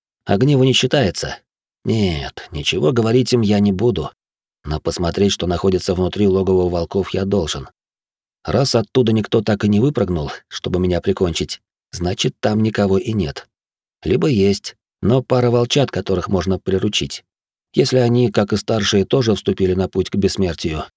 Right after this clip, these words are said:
из них получатся отличные спутники. Дядя, кроме того, что кузнец, еще и неплохой дрессировщик. Он сумеет воспитать волчат и сделать из них послушных зверей, что принесут пользу Каледу. Приняв решение, я уверенно шагнул вперед.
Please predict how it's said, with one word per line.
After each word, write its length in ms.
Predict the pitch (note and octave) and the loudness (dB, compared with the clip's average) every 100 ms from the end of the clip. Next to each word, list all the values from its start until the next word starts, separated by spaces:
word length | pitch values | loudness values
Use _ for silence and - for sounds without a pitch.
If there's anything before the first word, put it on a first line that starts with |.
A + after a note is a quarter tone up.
| _ _ _ | _ _ _
из 160 | F#2+ E2 | -4 -2
них 180 | D3+ - | -2 0
получатся 460 | B2+ C#3 C#3 - | 0 0 0 -2
отличные 520 | B2 B2 A2+ - G#2+ | -2 -2 -2 0 -2
спутники. 540 | G#2 - F2+ D#2 - - _ _ _ _ _ _ - | -2 -4 -4 -4 -8 -10 _ _ _ _ _ _ -8
Дядя, 260 | - A#2+ F#2 | -2 0 0
кроме 260 | F2 E2+ | 0 -2
того, 240 | E2 F2+ F#2+ | 0 0 0
что 160 | - | -2
кузнец, 440 | C#2+ F2+ A#2 A2+ - | -2 0 0 -2 -4
еще 260 | D#2 - | -4 -2
и 40 | F2+ | 0
неплохой 440 | F2+ F#2 - G2 | 0 0 0 2
дрессировщик. 640 | F#2 F2+ G#2+ B2 - - _ _ _ _ _ | 2 0 0 0 -2 -8 _ _ _ _ _
Он 140 | - D3 | -2 -2
сумеет 400 | - A2+ C#3 A2 | 0 2 2 2
воспитать 460 | G2+ - - G2 | 0 0 0 0
волчат 440 | F#2+ F#2 - A#2+ - | 0 -2 0 0 0
и 80 | E2 | -4
сделать 360 | D#2+ G#2+ G2 | 0 0 0
из 100 | G2 | 0
них 200 | G#2 G2 | 0 -2
послушных 460 | - F#2+ G2+ - F#2+ | -4 -4 -4 -2 -2
зверей, 420 | F#2+ A2 D#2 - _ _ | 0 0 -2 -6 _ _
что 200 | - - | -4 0
принесут 420 | B2+ A2+ G#2+ A#2+ G2+ | 2 2 2 0 2
пользу 300 | G#2+ F#2+ F#2+ | 0 2 0
Каледу. 440 | G2+ F#2+ C#2+ - - _ _ _ _ _ _ | 0 -2 -4 -10 -16 _ _ _ _ _ _
Приняв 340 | - F2+ E3+ - | 0 2 4 4
решение, 520 | D#3+ - E3+ D3 C3+ | 4 4 4 4 4
я 140 | B2+ | 4
уверенно 440 | C3 A#2+ C#3+ C3+ B2 | 2 4 4 4 2
шагнул 340 | - G#2+ G#2+ | 2 2 0
вперед. 440 | G2+ G#2 E2 D2 | 0 0 0 -4